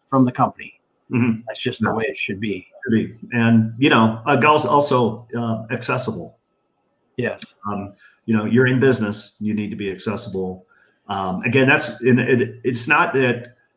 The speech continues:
Speaker 2: it's hurting you because they, you know, I can, I can fix that, right? I can buy this business and, you know, we can get the ural fixed. We can make it so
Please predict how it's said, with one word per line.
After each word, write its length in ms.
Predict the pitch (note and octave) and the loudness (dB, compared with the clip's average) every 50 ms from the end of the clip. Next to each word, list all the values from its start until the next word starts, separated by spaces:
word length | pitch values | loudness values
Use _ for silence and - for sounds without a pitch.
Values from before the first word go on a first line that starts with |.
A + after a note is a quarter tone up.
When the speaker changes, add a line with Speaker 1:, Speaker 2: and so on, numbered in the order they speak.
| _ _ _ _ | _ _ _ _
Speaker 2:
it's 180 | - B2 - - | -4 -4 -2 -2
hurting 320 | - C3+ D3+ C3+ C3+ B2+ | 0 2 2 2 2 2
you 120 | B2 B2 A#2+ | 2 4 4
because 360 | A#2 A2+ A2+ A#2+ A#2+ A2+ A2+ | 4 2 2 2 2 2 2
they, 240 | A#2+ A#2 A2+ A2 - A2+ | 2 2 2 0 0 -2
you 140 | C3 - A#2 | -2 0 0
know, 220 | A2 G2+ G#2 - - | -2 -2 -4 -2 -2
I 80 | E3 E3+ | -2 0
can, 180 | - F#3+ - - | -2 -4 -4 -4
I 100 | C#3+ - | -4 -4
can 140 | - F#2 | -4 -6
fix 280 | - - - - - - | -6 -6 -6 -6 -8 -10
that, 240 | F2 D#2+ F2 - - - | -10 -10 -12 -12 -10 -8
right? 160 | G#2+ G2+ G2 | -6 -4 -2
I 120 | A2 A2+ | -2 -2
can 120 | A2+ A#2 A2 | 0 -2 -2
buy 220 | A2+ A#2 C3+ C3 | 0 0 2 2
this 140 | B2 A#2 A2 | 0 0 0
business 460 | A2+ A#2 A#2 A2 A2+ A2+ A2 A2 G#2 | 0 2 4 6 6 6 4 2 0
and, 300 | G2 G2+ F#2 G2 G2+ - - | -4 -4 -6 -6 -8 -4 0
you 140 | A#2 A2 G2+ | 0 0 0
know, 120 | F#2+ F#2 | 0 0
we 160 | G#2 A2+ A2 | 2 2 2
can 120 | A2 G#2+ F#2+ | 2 2 0
get 140 | A#2+ A#2 A#2 | 0 0 4
the 60 | A2+ | 4
ural 280 | A2 A2 A#2 A2+ A2 G#2+ | 6 6 6 6 4 4
fixed. 320 | - A2+ A2 G#2+ - - | 2 0 0 0 0 -4
We 80 | G2+ - | -6 -8
can 180 | - F#2+ F#2 | -8 -6 -2
make 260 | G#2+ A2 A2+ A2 A2 A#2 | 0 0 0 0 0 0
it 140 | A2+ A2+ A2 | -2 -2 -2
so 360 | - A#2 G#2+ G2+ G2 G2 | -2 -2 -2 -2 -2 -4